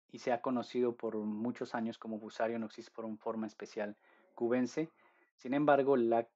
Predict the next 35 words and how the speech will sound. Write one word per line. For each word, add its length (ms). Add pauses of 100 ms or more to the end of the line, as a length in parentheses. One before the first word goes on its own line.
(180)
la 200
taxonomía 800
del 260
hongo 400
ha, 160 (220)
ha 140
venido 420
cambiando 480
en 80
los 140
últimos 420
años. 300
Les 200
recomiendo 400
nuevamente 540
que, 320 (400)
que 120
accedan 440
a 140
este 600
artículo 600 (220)
en 120
donde 220
se 100
explica 540
de 100
manera 300
más 220
clara 380 (380)
los 140
cambios 420
taxonómicos. 760 (420)
Eh, 100 (180)
generalmente 680
existe, 360